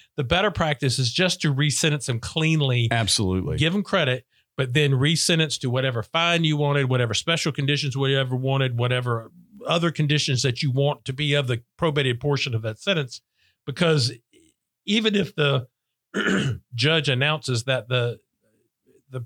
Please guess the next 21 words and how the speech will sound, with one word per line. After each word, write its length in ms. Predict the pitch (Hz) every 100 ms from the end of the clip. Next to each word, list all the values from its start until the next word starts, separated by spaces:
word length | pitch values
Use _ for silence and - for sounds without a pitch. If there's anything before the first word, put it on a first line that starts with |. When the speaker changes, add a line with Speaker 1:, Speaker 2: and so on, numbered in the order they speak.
| -
Speaker 1:
pre-, 240 | - 170 165
all 320 | 139 170 185
the 80 | 170
previous 340 | 170 165 151
conditions 480 | - 139 160 156 131
will 120 | 139
apply 280 | 123 151 147
to 60 | 135
this 180 | 131 -
case, 300 | 151 107 - _ -
at 120 | 156
least 380 | 147 208 185 127
that. 280 | 151 110 - _ _ _
Speaker 2:
Right. 280 | 117 143 90 - _ - - - _ -
A-, 180 | 135
and, 200 | 170 165 175
and 280 | 175 170 - _ -
I 140 | 190
would 180 | 240 147
try 260 | 175 127
to, 140 | 117